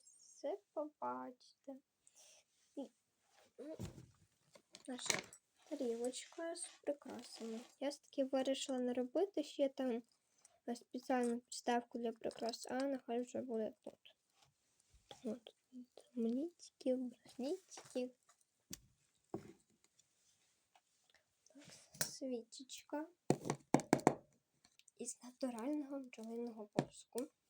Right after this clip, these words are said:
Якраз самий хороший для... для травництва, для зеленого відьомства і так далі. От. Ще я вирішила щотку, я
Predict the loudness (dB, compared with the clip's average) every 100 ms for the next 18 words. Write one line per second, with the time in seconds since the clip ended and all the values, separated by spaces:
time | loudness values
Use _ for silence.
0 | -20 -20 -20 _ 2 2 2 -4 -4 -8
1 | -10 -10 -4 -2 -2 -2 -4 -8 -6 -4
2 | -4 -6 -8 -8 -6 -6 -6 -8 -12 -14
3 | _ -2 0 0 -4 -6 -12 -14 _ _
4 | _ _ _ -12 8 8 8 -6 -20 _
5 | -20 -20 _ _ _ -8 -4 0 0 -2
6 | -4 -4 -2 -2 -2 0 2 2 0 -2
7 | -2 -2 -2 0 0 0 -4 -8 -4 -4
8 | -6 -10 -20 -20 _ _ _ _ _ -4
9 | 0 2 0 -4 -12 -16 _ _ _ _
10 | _ _ -20 _ _ -14 -12 -14 _ -20
11 | -20 _ _ _ _ _ _ _ _ 2
12 | 2 -2 -10 -2 0 0 0 -2 -2 -6
13 | -8 -6 -6 -6 -6 -6 -6 -8 -4 -2